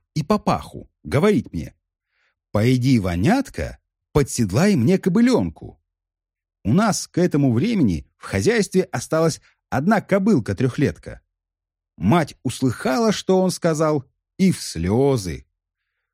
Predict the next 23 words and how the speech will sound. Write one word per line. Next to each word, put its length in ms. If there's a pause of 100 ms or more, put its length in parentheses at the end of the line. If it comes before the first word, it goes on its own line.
(200)
«Куда 380
ты, 220
Гош, 380
Федя? 600 (280)
Сейчас 400
верхи 360
ездить. 640 (580)
Ты 140
на 100
ногах 520
еле 280
держишься. 800 (600)
Ежели 480 (140)
сам 380
себя 300
не 140
жалеешь, 500
так 180
хоть 160
меня 360
с 60
детишками 540
пожалей». 600